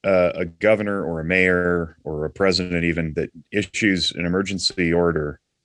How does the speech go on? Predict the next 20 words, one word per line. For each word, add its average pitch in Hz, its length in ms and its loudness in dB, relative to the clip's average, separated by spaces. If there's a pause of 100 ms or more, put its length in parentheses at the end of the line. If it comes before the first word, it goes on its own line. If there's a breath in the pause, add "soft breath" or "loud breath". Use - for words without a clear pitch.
(460)
and 92 300 2
people 113 240 0
aren't 95 340 0
entirely 90 440 2
on 82 100 -2
board 92 400 -4
with 78 140 -12
the 80 80 -8
reasons 87 400 0
for - 140 -8
the 78 80 -4
emergency 87 600 -2
or 78 100 -2
even 85 160 -2
question - 500 -2
that 78 100 -8
there 85 160 2
is 107 120 0
an 85 60 -2
emergency, 78 640 -4